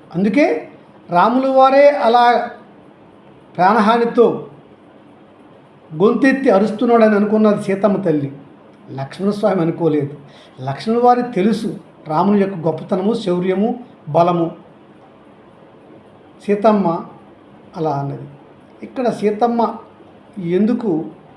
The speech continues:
అలా లక్ష్మణస్వామి వారిని అన్నదో తర్వాత విభాగంలో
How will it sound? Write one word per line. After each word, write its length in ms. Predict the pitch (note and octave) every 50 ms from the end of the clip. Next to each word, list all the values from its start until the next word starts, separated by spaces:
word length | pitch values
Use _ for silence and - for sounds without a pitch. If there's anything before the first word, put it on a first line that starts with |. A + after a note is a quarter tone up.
| - - - - - - - - - - - - - - - - -
అలా 140 | F3+ F3+ F3+ F3 F3
లక్ష్మణస్వామి 580 | - - - A3+ G#3+ - - G#3+ F#3 F3+ F3+ E3+ E3+
వారిని 300 | E3+ D#3+ D#3 D#3+ D#3+ D#3 D#3+ E3+
అన్నదో 260 | E3 E3+ E3+ G#3 B3 D4 - - - - - - - - -
తర్వాత 300 | D#3 E3+ F3 F3 E3+ E3+ D#3+
విభాగంలో 480 | D#3 E3 F3 F3 E3 F3 F3+ F#3 A3